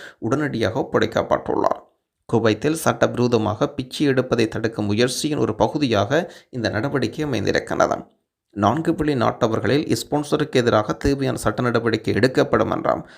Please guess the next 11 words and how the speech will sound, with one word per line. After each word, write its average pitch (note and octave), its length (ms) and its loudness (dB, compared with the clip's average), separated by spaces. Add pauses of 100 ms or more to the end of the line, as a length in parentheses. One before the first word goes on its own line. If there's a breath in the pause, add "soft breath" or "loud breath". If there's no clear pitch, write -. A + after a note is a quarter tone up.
(120 loud breath)
அவர்களின் D3+ 480 0
அனுசரணையின் C3 680 0
கீழ் - 180 -2
உள்ளவர்கள் A2+ 500 2
செய்த A2+ 300 0
மீறல்களுக்கு B2 680 2
அவர்கள் B2 300 2
பொறுப்பு D3+ 360 2
கூற C3 220 2
வேண்டும் A#2+ 320 2
என்றும் E2 420 0